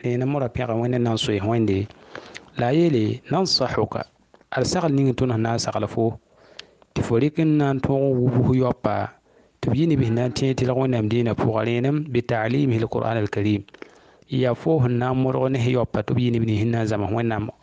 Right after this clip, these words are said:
gafa n ya Alqur'an wagl la. Leb n paasde wa sunnatu nabawiyya sahiha. Fo leb n modg ne f yaopa tɩ b yɩ neb nins sẽn na n zãms nabiyaamã sũnna n fasme. وما فيها من أخلاق الإسلام، la bũmb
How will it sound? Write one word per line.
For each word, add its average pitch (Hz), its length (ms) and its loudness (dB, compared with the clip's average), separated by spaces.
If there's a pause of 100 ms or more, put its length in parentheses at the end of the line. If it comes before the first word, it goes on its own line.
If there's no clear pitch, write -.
(240)
gafa 123 320 -2
n 110 80 -2
ya 113 160 0
Alqur'an 113 400 -4
wagl 110 320 -2
la. 104 160 -4 (720)
Leb 123 220 0
n 170 80 -4
paasde 117 400 0
wa 120 80 2
sunnatu 139 400 0
nabawiyya 110 480 0
sahiha. 101 560 -4 (240)
Fo - 160 -6
leb 139 160 0
n 147 80 0
modg 127 320 0
ne 139 80 0
f 123 80 0
yaopa 107 400 -2 (100)
tɩ - 60 -10
b 117 160 0
yɩ - 80 0
neb 135 80 0
nins 127 180 2
sẽn 127 140 2
na 127 80 0
n - 80 0
zãms 110 320 -2
nabiyaamã 120 480 0
sũnna 117 400 0 (400)
n 113 80 -4
fasme. 120 400 -10 (1400)
وما 175 240 0
فيها 180 320 0
من 127 80 0
أخلاق 131 340 -4
الإسلام، 117 460 -2
la 110 80 0
bũmb 151 320 0